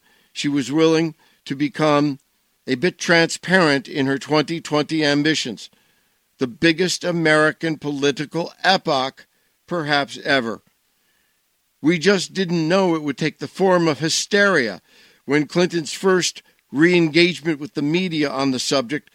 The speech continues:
was to issue the pedestrian only to her claim that Democrat rookie Tulsi Gabbard is a Soviet agent trained to take the election away from me.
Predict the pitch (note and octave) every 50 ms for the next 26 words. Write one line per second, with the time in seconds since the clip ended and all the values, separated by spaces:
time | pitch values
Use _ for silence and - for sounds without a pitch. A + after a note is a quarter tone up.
0 | _ _ _ _ _ - D#3 D#3 - - D#3 D#3 - F3+ G3 F#3 E3 - - D#3+
1 | C#3+ C#3 C#3+ C3+ - _ _ _ _ _ _ - C#3+ C#3 - D#3+ C#3+ B2+ F3 F3+
2 | F#3+ F#3 - - - G#3+ F#3+ F#3 F#3 F3+ E3+ - - F#3+ G3 G3 G3 G3 G3+ G3
3 | - - F3 F3+ D#3+ - - G#3 G#3+ G3+ E3 C#3+ C#3 C#3+ C3+ _ _ _ _ _
4 | _ _ _ _ - - E3 D#3 D3+ C#3+ C#3+ C#3+ D3+ D3 C#3 - _ _ _ _
5 | _ _ _ _ _ _ _ - C3+ D3 C#3+ - - E3 E3+ E3+ F3+ E3+ - F3+
6 | E3+ E3 D#3 - E3+ F3 - - E3+ D#3+ - - F#3 F3+ F#3+ F3 - G3 F#3+ D#3
7 | C#3+ F3+ F3+ F3+ D3 C#3 C#3 C#3 - _ _ _ _ _ _ _ _ _ _ -
8 | - D3+ C#3 D#3 D3+ - - G3+ G3 G3+ F3+ G3 F#3+ F#3 F3+ G3 F#3+ F3 - -
9 | C#3 C3+ - - _ _ _ _ _ _ _ - - F#3 F3 F3+ F#3 F3+ F3+ F3+
10 | - - E3 - - F#3 F#3 F3+ - - - F#3 F3 F3 F3+ F3+ - - - F#3+
11 | F#3 F3 F3+ F#3 E3+ - - - F3+ E3 D#3+ D#3+ D3+ C3+ A#2+ -